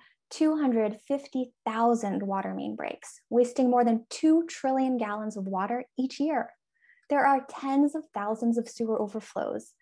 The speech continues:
spilling billions upon billions of gallons of raw sewage. In recent months, there have been sewage bills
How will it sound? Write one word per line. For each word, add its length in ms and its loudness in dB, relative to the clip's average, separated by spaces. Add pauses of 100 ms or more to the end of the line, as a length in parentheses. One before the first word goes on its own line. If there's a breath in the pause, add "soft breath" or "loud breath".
(100)
spilling 420 2
billions 440 2
upon 360 -8
billions 460 -4
of 140 -4
gallons 520 -6
of 100 -6
raw 440 -2 (100)
sewage. 800 -8 (840 soft breath)
In 120 4
recent 400 4
months, 440 0
there 140 2
have 160 0
been 140 4
sewage 460 0
bills 280 -4